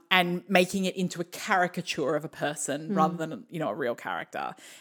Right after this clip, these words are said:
Speaker 1: And what was great was that instead his line readings, instead of being these sort of, like, "I'm this wacky Persian character," would instead be these quite dry, sarcastic,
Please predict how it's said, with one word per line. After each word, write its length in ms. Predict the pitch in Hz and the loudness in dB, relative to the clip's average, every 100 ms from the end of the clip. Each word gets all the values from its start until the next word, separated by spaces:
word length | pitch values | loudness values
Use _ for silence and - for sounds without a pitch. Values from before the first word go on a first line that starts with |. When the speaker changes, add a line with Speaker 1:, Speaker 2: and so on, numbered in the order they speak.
| _ | _
Speaker 1:
And 220 | - 214 208 | 4 4 6
what 160 | 262 | 6
was 140 | 254 214 | 4 -2
great 580 | 220 294 302 190 180 - | 0 4 6 6 2 2
was 180 | 214 202 | 2 6
that 180 | 196 - | 2 4
instead 540 | 214 214 - 269 214 - | 2 2 4 4 4 0
his 180 | 202 | -4
line 380 | 185 185 269 392 | 0 4 4 6
readings, 840 | 240 170 160 143 92 113 156 - - - - | 6 8 4 2 -4 -8 -6 -6 -8 -14 2
instead 260 | 220 277 | 8 10
of 120 | 247 226 | 10 6
being 160 | 214 | 4
these 180 | 202 190 | 2 2
sort 100 | 202 | 2
of, 120 | 175 | 4
like, 180 | 175 170 - | 4 4 2
"I'm 260 | 165 185 | 4 6
this 160 | 196 - | 4 2
wacky 580 | 160 160 214 - 254 233 | 2 0 0 2 2 2
Persian 540 | 226 269 349 269 196 | 4 4 4 2 -4
character," 720 | 170 123 143 - 90 78 107 185 - - | -2 -2 -2 -2 -2 -2 -2 -4 -12 4
would 140 | 226 | 6
instead 380 | 233 214 226 220 | 6 6 6 6
be 100 | 226 | 6
these 220 | 208 196 | 4 4
quite 400 | - - 196 - | 0 2 4 2
dry, 480 | - 175 175 175 180 | 0 2 4 2 0
sarcastic, 1000 | - 147 160 - 165 - - 165 151 - | -2 -4 -4 0 -2 0 2 4 4 -2